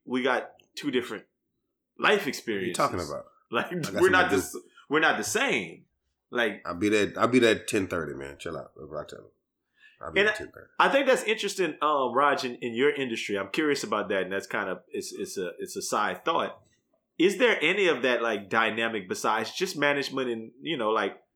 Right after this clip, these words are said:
Speaker 1: like the assistant manager, the store manager, whatever it is, and the people who are, like,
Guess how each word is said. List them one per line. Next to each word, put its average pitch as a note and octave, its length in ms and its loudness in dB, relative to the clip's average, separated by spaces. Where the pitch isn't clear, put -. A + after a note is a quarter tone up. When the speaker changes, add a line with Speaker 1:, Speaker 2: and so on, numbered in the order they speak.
Speaker 1:
like G#2+ 280 -4
the A2 80 0
assistant A2+ 360 -4
manager, G#2+ 320 -4
the G2 140 -2
store A#2 420 0
manager, G#2+ 400 -4
whatever G#2+ 380 0
it G#2 80 -2
is, G#2 440 0
and G2+ 300 -4
the F#2+ 80 -2
people G#2 460 -6
who G2+ 160 0
are, G2 80 0
like, F#2 320 -2